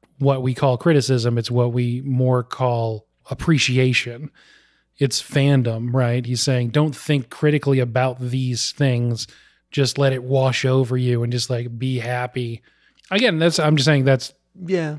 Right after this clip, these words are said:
Speaker 1: that's the criticism of this, is that he's not teaching them analysis and criticism.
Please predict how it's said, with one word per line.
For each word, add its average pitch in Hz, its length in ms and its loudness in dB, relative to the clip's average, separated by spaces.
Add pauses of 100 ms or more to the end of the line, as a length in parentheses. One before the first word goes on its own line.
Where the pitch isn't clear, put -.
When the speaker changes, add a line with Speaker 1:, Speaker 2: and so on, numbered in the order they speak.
Speaker 1:
that's 147 240 0
the 135 100 0
criticism 139 640 4
of 131 240 0
this, 135 300 2
is 127 120 -4
that 123 140 0
he's 123 140 -4
not 131 200 -2
teaching 170 360 4
them 127 140 4
analysis 123 540 0
and 123 80 -4
criticism. 117 680 -2